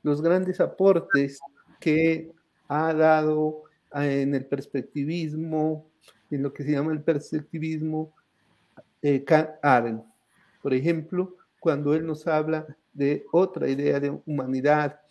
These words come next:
que es distinto al que nosotros hemos heredado y que la antropología o la filosofía ha transmitido,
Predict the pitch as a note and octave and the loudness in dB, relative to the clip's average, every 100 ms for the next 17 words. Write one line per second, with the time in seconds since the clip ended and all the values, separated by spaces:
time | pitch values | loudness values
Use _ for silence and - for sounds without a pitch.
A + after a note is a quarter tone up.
0 | _ - C#3+ C#3 C3 - E3 D3+ D3 D3+ | _ -4 -4 -4 -12 -8 -6 -6 -2 0
1 | D3+ D3+ - _ D3 D3 D3 D3+ D3 D3 | 0 -4 -16 _ -2 0 0 0 0 0
2 | D3 _ _ D3+ C3+ D#3+ D3 D3 C#3 D3+ | -6 _ _ -10 -6 -4 -4 -6 -6 -6
3 | C#3+ C#3+ C#3 C#3 C#3+ D3 D3 D3+ E3 - | -6 -4 -4 0 2 2 2 -2 -6 -10
4 | - D3 C#3+ C#3 - - D#3+ D#3 C#3 - | -14 -4 -2 -2 -6 -2 -2 -2 -8 -8
5 | C3 C3 - D#3 D3 C#3+ C3+ D3+ D3 C#3 | -6 -6 -6 -4 -2 0 2 2 2 -2
6 | C3 - - - D3+ D3 C3 C3+ - _ | -6 -6 -10 -10 -2 2 2 0 -12 _
7 | _ _ - C3 B2 - - _ B2+ A#2+ | _ _ -2 0 -2 -6 -18 _ 0 0
8 | A#2+ A#2 C#3 C3 C3 C3+ | -4 -6 -4 0 0 -2